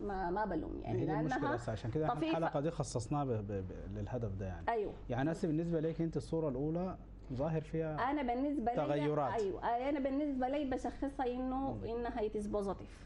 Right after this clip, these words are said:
Speaker 2: مم.
Speaker 1: It is positive،
Speaker 2: مم.
Speaker 1: وباخد المريض على طول للموجات الصوتية في هذا المكان أتأكد ما إذا كان في تغيير أو لا.
Speaker 2: طيب، الصورة اللي بعدها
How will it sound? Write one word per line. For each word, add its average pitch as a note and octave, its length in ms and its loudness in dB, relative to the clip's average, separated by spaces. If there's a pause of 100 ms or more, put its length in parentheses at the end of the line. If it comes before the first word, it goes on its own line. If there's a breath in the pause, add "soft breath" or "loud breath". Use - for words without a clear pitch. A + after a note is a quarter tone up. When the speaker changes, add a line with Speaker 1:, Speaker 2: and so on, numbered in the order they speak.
(100)
Speaker 2:
مم. - 380 -6
Speaker 1:
It - 40 -4
is A3 140 0 (100)
positive، D4 400 0 (260 loud breath)
Speaker 2:
مم. G3+ 120 -4
Speaker 1:
وباخد B3 360 2
المريض A#3+ 420 2
على G#3 240 0
طول C4+ 240 0
للموجات A#3 480 0
الصوتية A3+ 400 0
في - 120 -2
هذا A#3 180 2
المكان A3 360 0
أتأكد A3 560 -2
ما G#3+ 120 2
إذا G#3+ 220 0
كان B3 180 0
في C4 100 0
تغيير B3 460 0
أو E3 140 0
لا. C3+ 120 -2 (340)
Speaker 2:
طيب، C#3+ 220 2
الصورة C#3+ 280 0
اللي B2+ 120 0
بعدها C3+ 520 0